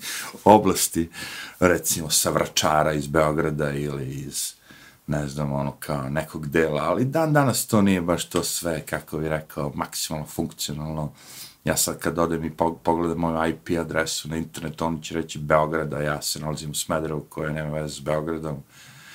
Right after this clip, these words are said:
Još uvijek to nije, da kažem, ono, maksimalno autentično, ali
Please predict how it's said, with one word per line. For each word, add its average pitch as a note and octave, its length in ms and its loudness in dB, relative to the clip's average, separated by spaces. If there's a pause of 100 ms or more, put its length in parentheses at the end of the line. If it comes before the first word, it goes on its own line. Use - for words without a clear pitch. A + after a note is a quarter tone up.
(360)
Još - 280 0
uvijek - 220 2
to F#2+ 140 4
nije, F2 280 2
da D#2 120 -2
kažem, D2+ 500 0
ono, D2+ 380 -2 (580)
maksimalno D2+ 880 0
autentično, D2+ 800 -4
ali C#2+ 460 -2